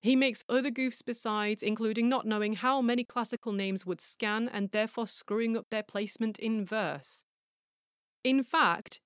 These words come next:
in these very errors, we have a tenuous link between Shakespeare and the grammar school that he supposedly might never have attended. One John Bretchgirdle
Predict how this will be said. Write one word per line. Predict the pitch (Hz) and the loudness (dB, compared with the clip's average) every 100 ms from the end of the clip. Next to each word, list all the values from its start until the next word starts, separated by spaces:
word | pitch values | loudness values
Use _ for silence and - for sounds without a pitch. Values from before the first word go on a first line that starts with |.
| - | 0
in | 277 277 | 2 4
these | 254 240 | 2 2
very | - 202 180 165 | 0 0 0 0
errors, | 240 311 202 160 - | 2 4 4 2 -2
we | 180 214 | -2 0
have | 196 247 262 | 2 2 2
a | - 190 | -2 -6
tenuous | - 233 226 202 180 - | -4 -2 0 0 -2 -2
link | 233 202 - | -2 -2 -4
between | 202 - 247 311 | -4 -2 -2 0
Shakespeare | 311 185 160 - 180 156 - | -2 -4 -6 -6 -4 -4 -2
and | 190 240 247 - | 0 2 0 -2
the | 214 | -6
grammar | 185 190 214 | -2 -2 0
school | 240 196 170 | -2 -2 -4
that | 185 | -4
he | 208 | -4
supposedly | 226 247 - 180 175 180 190 | -4 -4 -4 -4 -4 -4 -4
might | 170 151 151 - - | -2 -2 -4 -4 -8
never | 151 143 151 | -6 -6 -6
have | 165 | -6
attended. | 160 - 254 196 143 135 _ _ _ _ _ _ _ _ _ - | -6 -2 0 0 -2 -10 _ _ _ _ _ _ _ _ _ -10
One | 185 220 311 339 330 - _ _ | -2 2 2 2 -2 -4 _ _
John | - 214 247 277 269 - 165 - | -4 0 2 2 -2 -4 -8 -2
Bretchgirdle | 190 247 - - 165 151 143 135 147 | 0 0 -2 -8 -4 -4 -4 -4 -6